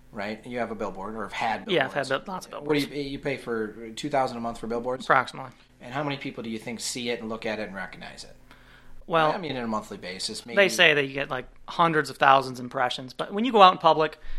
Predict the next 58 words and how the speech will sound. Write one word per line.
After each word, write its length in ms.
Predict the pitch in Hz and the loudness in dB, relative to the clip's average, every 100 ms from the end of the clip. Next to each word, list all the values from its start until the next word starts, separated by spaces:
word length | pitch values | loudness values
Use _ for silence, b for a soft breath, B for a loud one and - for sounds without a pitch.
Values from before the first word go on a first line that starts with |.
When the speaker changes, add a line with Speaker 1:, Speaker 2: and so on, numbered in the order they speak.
| b | b
Speaker 2:
you 80 | - | -2
know, 180 | 156 - - - | -4 -6 -12 -12
like, 160 | - 147 | -10 -4
we 120 | 170 | -2
can 100 | 165 | -2
be 80 | 165 | -4
sitting 200 | 170 160 | -4 -2
at 200 | - 143 | 2 2
Applebee's, 380 | 147 139 139 135 | 2 0 0 0
and 120 | - | -2
Speaker 1:
Yeah. 40 | 156 | 4
Speaker 2:
they'll 140 | 175 | 6
recognize 460 | 160 147 151 139 135 | 8 6 2 -4 -6
us 120 | - | -8
either 120 | 147 | -8
from 160 | 139 143 | -6 -6
a 40 | |
T 100 | 135 151 | -6 -6
V 120 | 135 | -6
commercial 400 | 143 131 127 135 | -6 -8 -6 -6
or 180 | 127 127 | -6 -6
a 20 | |
Speaker 1:
Well, 40 | 123 | -2
Speaker 2:
billboard. 400 | 139 131 131 - | 0 2 6 10
Speaker 1:
a 40 | |
lot 120 | 208 | 10
of 60 | 180 | 10
times 260 | 175 147 | 4 2
it's 120 | 117 - | 0 -4
'cause 160 | 127 | -4
they 100 | 110 | -2
know 180 | 107 107 | -4 -6
you 180 | 101 101 | -6 -8
already. 320 | 92 87 87 | -8 -10 -12
They 140 | 85 101 | -14 -6
ran 200 | 120 117 | -4 -2
into 220 | 113 117 | -4 -6
you 60 | 107 | -6
at 60 | |
a 20 | 98 | -6
chamber 380 | - 104 95 | -8 -8 -10
event, 200 | 90 - | -14 -2
Speaker 2:
Yeah, 200 | 196 147 | 4 6
Speaker 1:
something 100 | 117 | 4
like 60 | - | 4
Speaker 2:
that, 180 | 180 - | 4 6
Speaker 1:
that. 60 | |
Speaker 2:
it 60 | 170 | 4
definitely 240 | 175 165 139 | 4 4 0
helps. 200 | 131 - | -2 0
Speaker 1:
So 40 | |
you 20 | |
spend 80 | - | 4
Speaker 2:
Advertising 440 | 220 214 196 180 156 | 6 8 8 8 4
helps 240 | 160 151 | 2 2
a 60 | 156 | 2
lot 220 | 151 151 | 4 4
more 320 | 151 151 170 | 2 0 0